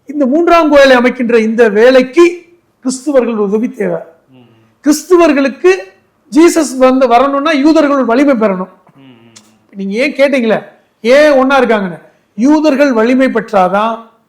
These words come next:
Speaker 1: ஜீசஸ் வருவார். அப்ப யூதர்கள் வலிமை பெறணும்னா இஸ்ரேல் பெரிய
Speaker 2: அகண்ட,
Speaker 1: அ-, அகண்ட இஸ்ரேலா மாறணும், வலிமையான இஸ்ரேலா
Speaker 2: அந்த
Speaker 1: மாறணும்.
Speaker 2: லாபில அது
Speaker 1: இந்த
Speaker 2: ஓடும்.
Speaker 1: லாபி தான் ஓடுது.
Speaker 2: அதனால இப்ப இந்த ஆ-, ஆஸ்திரேலியால பதினோரு பேர் சுட்டுக்கொலைக்கு அவங்க வந்து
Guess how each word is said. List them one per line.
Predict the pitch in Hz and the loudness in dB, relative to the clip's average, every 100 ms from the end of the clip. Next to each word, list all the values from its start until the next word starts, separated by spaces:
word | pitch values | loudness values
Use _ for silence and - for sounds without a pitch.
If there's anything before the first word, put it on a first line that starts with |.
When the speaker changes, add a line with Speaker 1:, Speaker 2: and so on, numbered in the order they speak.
| _ _ _ _ | _ _ _ _
Speaker 1:
ஜீசஸ் | 233 240 254 185 | -4 -2 -2 -2
வருவார். | 180 175 165 - _ _ _ _ _ | -4 -2 -4 -6 _ _ _ _ _
அப்ப | 196 | -4
யூதர்கள் | 214 277 330 330 311 | 0 2 2 2 2
வலிமை | 247 254 302 277 | 2 2 2 2
பெறணும்னா | 247 220 208 285 | 0 -2 -6 -6
இஸ்ரேல் | 254 - 311 285 | -6 -4 -2 -2
பெரிய | 247 254 262 214 196 - _ - | -2 0 0 0 -6 -20 _ -16
Speaker 2:
அகண்ட, | 180 220 | -10 -6
Speaker 1:
அ-, | 233 233 | -4 0
அகண்ட | 233 262 294 277 | 0 2 0 0
இஸ்ரேலா | 220 240 233 247 202 | 0 0 0 0 0
மாறணும், | 214 220 220 294 302 - _ | 0 -2 -4 -6 -8 -18 _
வலிமையான | 202 254 277 277 254 | -4 -2 -2 -2 -2
இஸ்ரேலா | 220 220 226 | -4 -4 -4
Speaker 2:
அந்த | 214 190 190 202 | -2 -4 -4 -6
Speaker 1:
மாறணும். | |
Speaker 2:
லாபில | 202 208 214 | -6 -8 -10
அது | 202 160 | -14 -4
Speaker 1:
இந்த | 220 | 0
Speaker 2:
ஓடும். | |
Speaker 1:
லாபி | 302 302 311 | 2 2 2
தான் | 320 294 | 2 4
ஓடுது. | 269 214 170 - _ | 2 0 -6 -14 _
Speaker 2:
அதனால | 165 214 285 | -8 -6 -8
இப்ப | 285 233 | -10 -10
இந்த | 214 196 185 175 | -8 -6 -6 -6
ஆ-, | 170 196 190 170 165 160 | -6 -8 -8 -10 -10 -12
ஆஸ்திரேலியால | 208 - 240 220 208 202 | -14 -12 -12 -10 -12 -12
பதினோரு | 180 185 196 185 | -16 -18 -20 -16
பேர் | 214 214 | -14 -14
சுட்டுக்கொலைக்கு | 147 - 190 185 185 247 | -18 -20 -18 -18 -16 -14
அவங்க | 220 185 | -14 -14
வந்து | 190 247 | -16 -18